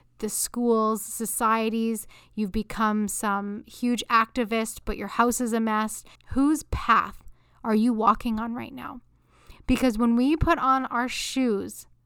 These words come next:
having put on the readiness given by the gospel of peace, you're walking God's path for you. So those big dreams or those crazy thoughts or those things that also are going to require a lot of strength and courage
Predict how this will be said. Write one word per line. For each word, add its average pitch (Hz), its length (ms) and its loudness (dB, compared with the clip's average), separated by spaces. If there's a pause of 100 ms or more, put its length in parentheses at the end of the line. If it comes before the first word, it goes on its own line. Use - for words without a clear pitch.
(600)
having 247 340 4
put 262 160 0
on 262 160 2
the 254 100 2
readiness 220 600 -2 (100)
given 233 420 0
by 208 280 2
the 208 140 -6
gospel 208 580 -2
of 202 180 -10
peace, 226 540 -4 (800)
you're 240 320 2
walking 226 600 0
God's 202 360 -2
path 196 300 -10
for - 160 -14
you. 202 320 -12 (520)
So 247 220 4
those 285 240 4
big 226 420 0
dreams 226 560 2
or 208 100 0
those 226 240 -4
crazy 220 640 -2
thoughts 202 500 0
or 226 60 -4
those 220 360 -2
things 220 440 -2
that 202 240 0 (340)
also 214 360 0
are 214 120 0
going 202 280 -2
to 190 100 -8
require 208 460 -4
a 208 100 -6
lot 208 580 -2
of 208 120 -12
strength 208 480 -10
and 220 120 -12
courage 208 600 -10